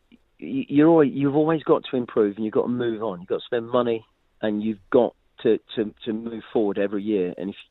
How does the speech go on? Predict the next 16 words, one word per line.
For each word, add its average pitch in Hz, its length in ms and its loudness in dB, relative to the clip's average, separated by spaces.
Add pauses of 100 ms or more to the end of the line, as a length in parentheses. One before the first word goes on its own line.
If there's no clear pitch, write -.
don't, 101 440 2
if - 120 -12
you 123 80 -8
stand 120 280 -2
still 120 140 0
in 110 60 -2
the 107 80 -6
Premier 92 340 -6
League, 90 160 -6
you're 90 200 -8
done. 87 300 -4 (180)
You, 90 240 -8
you 104 220 -4
know, 90 200 -4 (640)
and - 140 -4
Palace 131 260 4